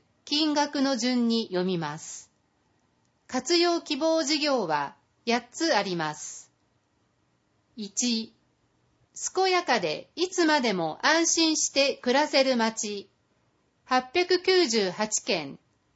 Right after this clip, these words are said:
二千二百三十九万三千円。二、個性が輝き、心豊かな人を育む街、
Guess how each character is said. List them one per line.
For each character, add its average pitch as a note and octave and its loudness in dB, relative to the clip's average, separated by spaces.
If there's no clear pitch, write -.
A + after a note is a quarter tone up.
二 C#4+ 2
千 F#4 4
二 B3+ 2
百 A#3+ -2
三 F4 4
十 A3+ 0
九 C#4+ -4
万 C4 2
三 A#3 -2
千 G#3 -4
円。 F3 -6
二、 A3+ 0
個 F#4+ 2
性 F4+ 4
が A3+ 2
輝 C4 2
き、 C#3 -12
心 F4+ 2
豊 D4 2
か A3+ 0
な F#3 0
人 A#3+ 0
を D3 -4
育 D#4 0
む A#3+ 2
街、 D#3 -6